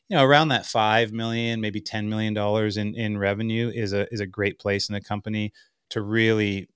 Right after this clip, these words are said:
grow to the next level. And, and I have some unique skill set because, uh, you know, a lot of entrepreneurs don't, don't make it to that mark. Uh, and the ones that do will need support to kind of transition into more of a, um, formal management. So,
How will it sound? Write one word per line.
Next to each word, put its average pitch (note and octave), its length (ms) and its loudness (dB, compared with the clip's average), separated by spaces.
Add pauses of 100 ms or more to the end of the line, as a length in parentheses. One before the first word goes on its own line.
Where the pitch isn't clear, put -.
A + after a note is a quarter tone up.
grow G#2 260 0
to - 100 -10
the G#2+ 80 -6
next G2+ 200 -4
level. A#2 320 0
And, G#2+ 140 0
and G#2+ 160 0
I G2+ 120 2
have F#2+ 280 -4
some F#2+ 180 -6
unique F#2+ 300 -6
skill G2+ 260 -2
set F#2 220 -2
because, - 500 -4
uh, A2+ 140 -8
you A2 80 -10
know, G2 140 -4
a - 20 -2
lot G#2+ 220 6
of G2 80 -2
entrepreneurs F#2+ 560 -4
don't, F#2+ 260 -6 (320)
don't G#2 200 -4
make G#2 180 -4
it G#2 80 -10
to A2+ 120 -6
that A2+ 300 0
mark. B2+ 400 -2 (140)
Uh, G2 200 -4
and G2+ 140 -4
the G2+ 60 -4
ones G#2 220 -2
that F#2+ 120 -6
do G#2 400 -2 (640)
will G2+ 160 -2
need G2+ 220 -2
support G2+ 540 -4
to G2 120 -4
kind F#2+ 200 -4
of F#2 280 -8
transition F#2+ 580 -4
into F#2 280 -6
more F#2 360 -2
of F2+ 140 -4
a, F2+ 220 -4 (480)
um, F2 540 -8
formal F#2+ 360 0
management. A2+ 580 -4
So, G2 300 -2